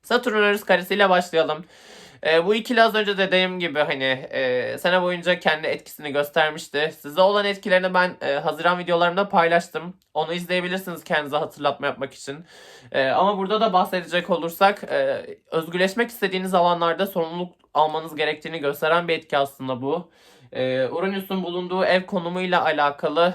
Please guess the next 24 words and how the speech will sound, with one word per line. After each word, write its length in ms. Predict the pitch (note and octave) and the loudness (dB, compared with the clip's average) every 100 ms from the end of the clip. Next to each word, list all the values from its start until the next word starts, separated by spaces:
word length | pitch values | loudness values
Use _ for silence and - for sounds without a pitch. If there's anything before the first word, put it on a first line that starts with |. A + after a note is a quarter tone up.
| E3+ | -2
e, 280 | C#3 C3+ B2 | -4 -4 -6
çeşitli 340 | - F3 - F3 | -6 -6 -4 -4
özgürleşme 540 | D#3+ D3+ D3 - F3 | -4 -4 -6 -4 -6
ihtiyacınız 640 | F#3+ G#3 F3+ F#3 F3 F3 | -2 0 0 -2 -8 -2
var 220 | E3+ F3 E3+ - | 4 4 2 -4
ve 180 | E3 F3 | -2 0
bu 120 | F3 | 0
özgürleşmelerinizi 1040 | E3+ D#3+ D3+ D3+ D#3 D3 C#3+ C#3+ C#3+ E3+ F#3 - | -2 -2 -4 -4 -2 0 -2 -4 -2 -2 -2 -2
ancak 340 | E3+ E3+ F3+ | -2 0 -2
sorumluluk 420 | - E3+ D#3+ F3 | 0 -2 0 -2
aldıktan 420 | F3 D#3+ D#3+ F3 F3+ | 0 -2 -2 -2 0
sonra 280 | F#3 E3 | 0 -2
yaşayabileceksiniz 920 | D#3 D3+ - D3+ D3 C#3 D3 D3 E3 E3 | -2 -6 -4 -6 -6 -6 -6 -6 -14 -6
manasına 600 | C#3+ C#3+ C#3 C3+ - E3+ | -2 -2 -2 -4 -4 -2
geliyor. 440 | D3+ C#3 B2 G#2+ - _ _ _ _ _ _ | -2 -6 -6 -8 -14 _ _ _ _ _ _
Bunlar, 360 | E3+ F#3+ G3+ A3+ - - | 0 4 4 2 -8 -10
e, 400 | C#3 D3 D3 D3 | -6 -4 -4 -4
günlük 400 | C3 D#3 F3 F#3+ | -6 -8 -8 -6
rutin, 300 | G3+ F#3+ F3+ | -8 -6 -4
mücadele, 580 | F3+ D3+ D3+ D3 D3+ D#3+ | -4 2 2 2 0 -2
sağlık 460 | - D3+ D3 F3+ | 0 0 0 -2
ve 120 | E3 D3+ | -6 -4
iş 180 | G3 | 0
alanları. 640 | A3 F#3 E3 C#3+ C3 C#3 | 2 4 2 0 0 -2